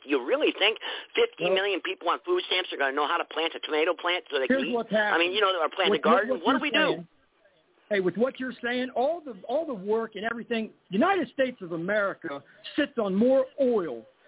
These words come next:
Speaker 2: that can to drive the economy through the roof.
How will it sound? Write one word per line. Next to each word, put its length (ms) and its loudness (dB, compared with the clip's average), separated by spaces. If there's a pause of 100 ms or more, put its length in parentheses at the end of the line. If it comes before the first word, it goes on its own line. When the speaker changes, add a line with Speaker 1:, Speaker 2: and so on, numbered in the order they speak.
(140)
Speaker 2:
that 140 -2
can 220 -2 (340)
to 100 2
drive 640 -2 (420)
the 60 -4 (120)
economy 640 -2
through 160 2
the 440 -4
roof. 280 0